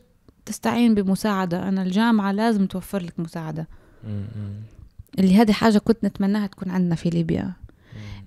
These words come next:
Speaker 1: أن مثلا عندك assignment أنت ما تعرفش كيف تديره، حد في الكارير سنتر، في الرايتنج سنتر يساعدك. آه، موضوع tutoring يعني مهم جدا.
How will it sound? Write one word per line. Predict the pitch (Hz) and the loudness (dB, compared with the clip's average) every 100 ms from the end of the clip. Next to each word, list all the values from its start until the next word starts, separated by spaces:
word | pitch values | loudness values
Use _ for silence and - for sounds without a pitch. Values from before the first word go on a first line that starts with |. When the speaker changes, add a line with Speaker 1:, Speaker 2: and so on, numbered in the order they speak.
| - | 0
Speaker 1:
أن | 196 190 | 2 4
مثلا | 202 - 196 190 190 185 | 2 2 2 2 2 0
عندك | 202 190 - | 2 0 -2
assignment | 170 - 202 | -4 2 4
أنت | 196 185 175 180 | 6 4 2 -2
ما | 185 | -2
تعرفش | 180 185 - | 0 -2 -2
كيف | - - | -8 -10
تديره، | 175 185 208 202 | -2 4 6 6
حد | 185 - 185 175 - - - - - _ _ _ | 4 0 -4 -4 -12 -18 -20 -20 -20 _ _ _
في | - | -8
الكارير | 180 - 196 196 | -6 2 6 8
سنتر، | 180 - 202 - 196 196 | 6 4 2 4 0 0
في | 185 | -2
الرايتنج | 196 202 202 196 185 | 0 0 0 0 -2
سنتر | 196 196 208 196 202 | 0 -2 -2 -8 -8
يساعدك. | 190 196 180 180 - _ - - - - _ _ _ _ - - - 180 | -10 -8 -8 -10 -14 _ -20 -20 -20 -20 _ _ _ _ -20 -20 -8 -2
آه، | 180 | 0
موضوع | 175 190 214 | 2 4 4
tutoring | 190 - 226 - 185 180 180 | 4 6 4 4 -4 -2 -4
يعني | 190 - 185 - _ _ _ _ _ _ _ - | -8 -10 -10 -14 _ _ _ _ _ _ _ -4
مهم | 190 240 226 | 0 4 4
جدا. | 202 208 185 185 | 6 4 4 4